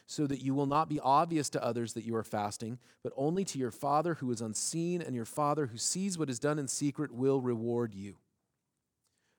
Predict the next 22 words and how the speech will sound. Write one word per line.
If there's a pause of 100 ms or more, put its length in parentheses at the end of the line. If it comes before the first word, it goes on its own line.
(200)
Okay, (540)
again,
there's
this
tension. (460)
Jesus
is
encouraging
people
to
do
something,
a
spiritual
act,
a
spiritual
discipline. (320)
But
then
he's
saying,